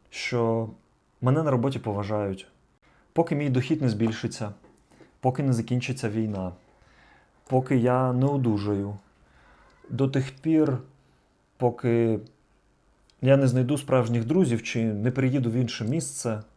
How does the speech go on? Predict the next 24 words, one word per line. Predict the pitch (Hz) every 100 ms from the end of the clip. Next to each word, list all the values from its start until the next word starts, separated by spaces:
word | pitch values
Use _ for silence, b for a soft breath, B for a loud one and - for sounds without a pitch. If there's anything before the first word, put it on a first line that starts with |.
| _
чи, | - 117
можливо, | 110 120 110 104 -
іншу | 123 117 113
країну | 104 117 170 127
не | 107
зміню, | 104 101 95 92 _ b b b b b b -
до | 143
тих | 135 -
пір | 208
я | 147
не | 139
можу | 180 175
бути | 113 101
щасливим. | 92 101 - 90 85 87 _ _ _
І | 123 123 123 120 117 - - _ _ -
люди | 131 175
добровільно | 156 151 147 139 214 185 123 107 95 95 _ _ _ _ _ - - _ -
свій | - 135 131
внутрішній | 131 135 127 113 120 113
стан, | - 180 147
свою | - 110 107 104
радість, | 135 165 110 95
своє | - 110 110 107
щастя | - 180 190 - 123